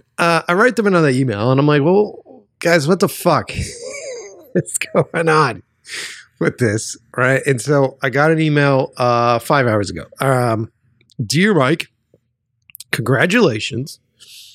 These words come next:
Come Home is part of our official selection, and it will be screened on April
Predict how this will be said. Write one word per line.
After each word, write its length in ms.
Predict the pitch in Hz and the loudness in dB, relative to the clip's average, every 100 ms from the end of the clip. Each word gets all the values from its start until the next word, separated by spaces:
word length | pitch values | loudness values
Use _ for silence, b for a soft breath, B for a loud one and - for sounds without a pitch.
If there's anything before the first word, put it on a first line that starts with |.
| B _ - | B _ -4
Come 200 | 160 202 | -2 0
Home 360 | 165 156 170 | 2 4 2
is 160 | 175 139 | 0 -6
part 260 | - 131 135 | 0 0 2
of 60 | |
our 120 | 131 | 2
official 360 | 127 - 151 185 | 2 2 0 0
selection, 540 | - 135 113 - 123 | 0 2 2 0 -2
and 200 | 135 120 | 0 0
it 20 | 120 | 4
will 200 | 127 135 | 4 4
be 180 | 143 | 4
screened 840 | 127 - - 175 269 185 131 175 156 _ _ _ _ _ _ _ _ _ | 2 0 0 2 4 4 4 0 -2 _ _ _ _ _ _ _ _ _
on 240 | 113 107 - _ | -4 -2 -6 _
April 680 | 160 240 - 254 240 233 | -2 -2 -2 0 2 0